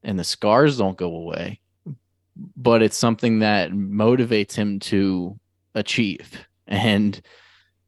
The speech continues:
grounds him, and is something that, you know, like,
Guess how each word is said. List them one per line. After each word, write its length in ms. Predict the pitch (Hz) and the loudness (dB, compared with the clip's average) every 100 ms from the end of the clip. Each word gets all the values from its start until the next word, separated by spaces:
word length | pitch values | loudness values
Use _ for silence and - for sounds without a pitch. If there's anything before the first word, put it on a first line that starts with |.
| 131 | -6
grounds 500 | 117 123 131 117 - | 0 2 4 2 -2
him, 240 | 90 87 | -6 -4
and 100 | 101 | -4
is 120 | 107 | -4
something 380 | - 101 - 113 | -4 -6 -6 -6
that, 300 | 107 101 85 _ | -4 -4 -8 _
you 140 | - 107 | -8 -6
know, 300 | 87 85 85 _ _ _ _ _ _ _ _ _ _ _ _ _ _ _ _ _ _ _ _ _ _ _ 113 | -6 -8 -12 _ _ _ _ _ _ _ _ _ _ _ _ _ _ _ _ _ _ _ _ _ _ _ -8
like, 420 | 107 95 - | -4 -4 -6